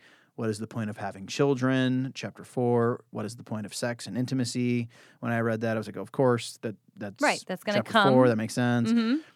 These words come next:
Speaker 1: Chapter five, God's pattern for the marriage relationship. Chapter six, what is the point of the marriage institution? Chapter seven, is it better to stay single?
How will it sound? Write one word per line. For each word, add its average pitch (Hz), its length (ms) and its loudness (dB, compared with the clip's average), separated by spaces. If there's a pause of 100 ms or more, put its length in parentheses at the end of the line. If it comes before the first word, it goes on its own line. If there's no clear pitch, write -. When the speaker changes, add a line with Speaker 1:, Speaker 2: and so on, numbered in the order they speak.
(120)
Speaker 1:
Chapter - 200 -8
five, 120 640 4
God's 104 240 -8
pattern 120 600 0
for 113 200 -6
the 104 80 -4
marriage 110 320 -4
relationship. 147 800 2 (360)
Chapter 117 220 -2
six, - 560 0 (280)
what 120 180 0
is 113 120 -2
the - 80 -12
point - 400 -4 (280)
of 110 100 -10
the 110 80 -6
marriage 120 380 0
institution? 160 800 -4 (440)
Chapter - 200 -12
seven, 160 340 6
is 120 120 -2
it 117 60 -4
better 110 200 2
to 107 80 -6
stay 110 160 -6
single? 214 420 6